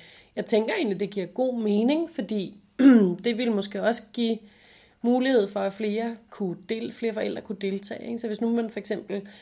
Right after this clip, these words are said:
havde møde, som du siger, først, ikke? Altså fra måske seksten til sytten, eller seksten til atten, og imens der var møde, så kunne man måske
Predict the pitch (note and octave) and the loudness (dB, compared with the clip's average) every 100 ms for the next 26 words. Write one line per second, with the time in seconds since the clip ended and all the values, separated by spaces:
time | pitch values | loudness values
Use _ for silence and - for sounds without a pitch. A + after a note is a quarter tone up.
0 | - _ - G#3 F#3+ F#3+ F#3+ G3+ A#3+ A#3 | -20 _ 2 4 4 4 4 4 0 -4
1 | G#3 G#3 G3 F#3+ F3+ F3 - - C4 - | -8 -6 -6 -4 -2 -2 -4 -6 -4 -4
2 | F#3+ G#3 G#3 G3 F#3 F3+ E3+ F3+ F3 G3+ | -2 -2 -2 -4 -2 -2 -4 -6 -6 -8
3 | - G#3 F3+ F#3 F#3 G#3+ G#3 G3+ - D#3 | -6 -4 -2 -4 -6 -8 -6 -8 -6 -8
4 | D#3+ - F#3+ F#3 E3+ E3 - F3+ F#3 - | -8 -8 -8 -6 -8 -10 -8 -8 -8 -8
5 | G#3 G3+ - - C#3 - G3 F#3+ D#3 F3+ | -8 -8 -12 -14 -16 -12 -10 -8 -4 -4
6 | F3+ - - - _ - A3 G#3+ B3 C4 | -6 -14 -20 -20 _ -4 0 4 4 2
7 | A#3 G#3+ F#3 F3 F3 E3+ F3 G3 G3+ G#3 | -2 -2 0 -2 -2 -4 -4 -4 -6 -10
8 | - G#3+ F3+ F3 E3+ - F3+ | -6 -4 -2 -4 -8 -8 -10